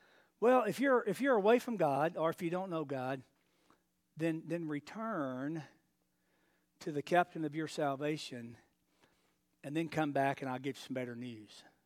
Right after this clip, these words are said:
That's kind of, <laughs> it's, really, that's kind of what it's saying right there. Return and come. It's a time of decision. Every time the gospel is preached, every time someone opens the Bible,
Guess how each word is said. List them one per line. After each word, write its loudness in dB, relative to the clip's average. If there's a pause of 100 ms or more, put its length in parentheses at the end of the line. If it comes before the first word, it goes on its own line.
(1500)
That's -6
kind 0
of, -2
<laughs> -20
it's, -8 (300)
really, 2
that's 2
kind 0
of 0
what 2
it's -6
saying -4
right -12
there. -18 (500)
Return -2
and -6
come. 0 (240)
It's 6
a 6
time 8
of 0
decision. -4 (1200)
Every 6
time 6
the 4
gospel 6
is -4
preached, -6
every 2
time 2 (340)
someone -2
opens 0
the -6
Bible, 2